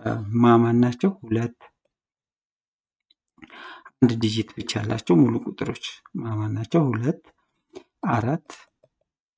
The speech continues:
ስድስት፣ ስምንት ማለት ነው። እነዚህ ናቸው። እ፣ ቢ ደግሞ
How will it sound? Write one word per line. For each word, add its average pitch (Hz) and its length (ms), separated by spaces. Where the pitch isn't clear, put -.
ስድስት፣ - 640
ስምንት 113 600
ማለት 104 200
ነው። - 140
እነዚህ 120 380
ናቸው። 104 360
እ፣ 139 100
ቢ 131 180
ደግሞ 151 220